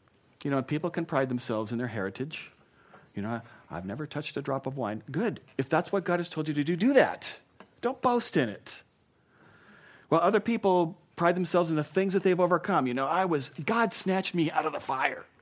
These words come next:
Okay, that's maybe true. Don't boast in it. Don't boast in things like, you know, your formal education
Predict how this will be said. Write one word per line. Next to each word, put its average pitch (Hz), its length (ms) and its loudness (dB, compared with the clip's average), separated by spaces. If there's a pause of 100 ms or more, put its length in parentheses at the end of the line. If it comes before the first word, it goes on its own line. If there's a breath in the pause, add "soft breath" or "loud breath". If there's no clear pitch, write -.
(360)
Okay, 165 400 2
that's 156 180 -4
maybe 165 240 4
true. 175 220 0
Don't 254 260 2
boast 233 340 4
in 160 120 2
it. - 280 -6 (1300 loud breath)
Don't 185 160 8
boast 190 280 2
in 175 100 0
things 170 400 0
like, 143 260 4
you 147 80 0
know, 135 280 0 (100)
your 131 140 0
formal 139 360 2
education 139 920 -2